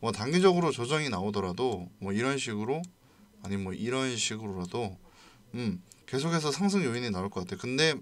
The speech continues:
중요한 게 만 삼천 원대, 만 삼천 원대 지켜주는 게 그 주주분들 입장에서, 왜냐면 흔들릴 수 있어요. 이렇게 빠졌다가 올라가면 '아, 여기서 그냥 팔까? 내가 여기서 샀었는데 수익권이고.' 아니면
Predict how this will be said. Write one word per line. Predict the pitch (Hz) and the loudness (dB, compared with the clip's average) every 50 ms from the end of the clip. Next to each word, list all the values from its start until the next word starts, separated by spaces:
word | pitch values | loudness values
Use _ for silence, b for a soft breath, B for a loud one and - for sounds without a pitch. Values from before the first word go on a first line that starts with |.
| - - | -6 -12
중요한 | - - - 120 123 120 120 | -10 -6 -4 -2 -2 0 0
게 | 123 | -2
만 | 110 95 101 110 | -2 -2 -2 -2
삼천 | 110 135 156 156 - 170 156 | -2 -4 -4 -4 -2 -2 -2
원대, | 143 120 107 - 98 101 123 151 B B B B B B B B B B B | -2 -2 -2 -2 -2 -2 -2 -4 B B B B B B B B B B B
만 | - 208 165 - | -2 0 0 2
삼천 | 226 180 185 190 180 202 196 190 | 2 2 2 2 4 4 4 4
원대 | 185 180 175 196 196 | 4 2 2 0 0
지켜주는 | - - 104 104 - - 110 - - 104 98 95 95 | 0 -2 -2 -4 -4 -6 -6 -4 -4 -4 -4 -4 -2
게 | 101 117 127 139 147 147 - B B B B B B B B _ | 0 2 2 2 2 0 -6 B B B B B B B B _
그 | - - 98 98 98 95 92 | -6 -2 0 0 0 0 -2
주주분들 | - - 117 131 143 147 143 143 135 135 131 127 123 113 107 | -2 -2 -2 0 0 0 0 2 4 4 6 6 4 4 2
입장에서, | 101 - - 120 113 107 107 107 | 0 0 0 0 0 0 -2 -2
왜냐면 | 98 98 113 127 123 117 | -2 0 0 -2 0 2
흔들릴 | 127 208 247 262 269 240 202 | 2 2 4 4 4 4 4
수 | 180 - | 2 0
있어요. | 101 - - 92 87 85 - - - | -2 -4 -4 -4 -6 -6 -6 -6 -6
이렇게 | 117 123 - 127 | -4 -4 -2 -4
빠졌다가 | 107 165 190 208 233 240 208 - 190 156 | -2 -2 0 0 0 0 2 2 2 4
올라가면 | 123 104 101 104 104 101 98 90 104 135 135 123 98 87 92 B B B B B B B B B - | 4 4 2 2 0 0 -2 -2 -2 0 0 0 -2 -4 -6 B B B B B B B B B 2
'아, | - 135 151 151 | 6 8 8 10
여기서 | 135 139 143 135 127 | 8 8 6 4 0
그냥 | 139 135 127 123 | -2 -2 -2 -2
팔까? | - - 240 247 - - 135 127 143 165 175 175 - | -2 -2 -2 0 2 4 4 4 4 2 -2 -6 -8
내가 | - 110 113 113 | -6 -4 -2 0
여기서 | 107 113 131 139 139 131 139 147 | 2 2 2 2 0 -2 -6 -4
샀었는데 | 147 - 156 151 139 127 123 135 139 139 135 | -4 -4 -4 -4 -4 -4 -2 -2 0 0 0
수익권이고.' | 131 - - 190 196 185 - 120 98 90 87 90 87 90 - - _ _ - | -2 -2 -2 -2 0 0 0 -2 -2 -2 -4 -6 -10 -10 -12 -18 _ _ -8
아니면 | - 110 117 120 120 120 117 120 | -6 -6 -4 -2 -2 -2 -4 -4